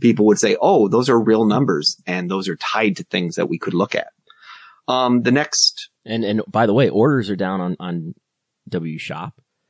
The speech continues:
Speaker 1: Yep,
Speaker 2: Uh,
Speaker 1: and we'll get to that one because that
Speaker 2: okay.
Speaker 1: one, that's, that's line number nine.
Speaker 2: Okay.
Speaker 1: So we're at, we're at number six. We did number seven.
Speaker 2: <laughs>
Speaker 1: Now we're gonna do number eight, which is
Speaker 2: Okay.
Speaker 1: called direct to consumer products, a sale at our ven-,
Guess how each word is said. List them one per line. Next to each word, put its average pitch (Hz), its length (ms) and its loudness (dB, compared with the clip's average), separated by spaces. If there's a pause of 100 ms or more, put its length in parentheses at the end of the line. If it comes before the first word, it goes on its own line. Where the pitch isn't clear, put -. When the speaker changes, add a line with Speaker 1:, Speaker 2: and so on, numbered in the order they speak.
(180)
Speaker 1:
Yep, 156 180 2
Speaker 2:
Uh, 156 100 -6
Speaker 1:
and 131 120 2
we'll 127 80 6
get 139 180 0
to 110 80 -2
that 95 180 0
one 85 160 -8
because 90 240 -4
that 117 100 0
Speaker 2:
okay. 110 60 -2
Speaker 1:
one, 107 180 -4
that's, 113 280 -4
that's - 260 -4
line 104 180 0
number 98 180 -4
nine. 82 440 -8
Speaker 2:
Okay. - 200 -20
Speaker 1:
So 87 340 -4 (100)
we're 107 180 2
at, 104 180 0
we're 107 200 2
at 98 60 -2
number 98 200 -2
six. - 540 0 (440)
We 110 120 0
did 107 140 0
number 101 180 -2
seven. 147 500 0
Speaker 2:
<laughs> - 60 -20 (200)
Speaker 1:
Now 117 120 0
we're 113 120 6
gonna 107 80 2
do 104 100 4
number 101 260 0
eight, 92 220 -2
which - 160 -6
is 98 80 -2
Speaker 2:
Okay. 87 60 -4
Speaker 1:
called 85 180 -2
direct 107 380 -2
to - 100 -10
consumer 107 540 0
products, 104 680 -2 (600)
a 101 40 -8
sale 110 300 2
at 101 80 2
our 98 140 0
ven-, 107 320 0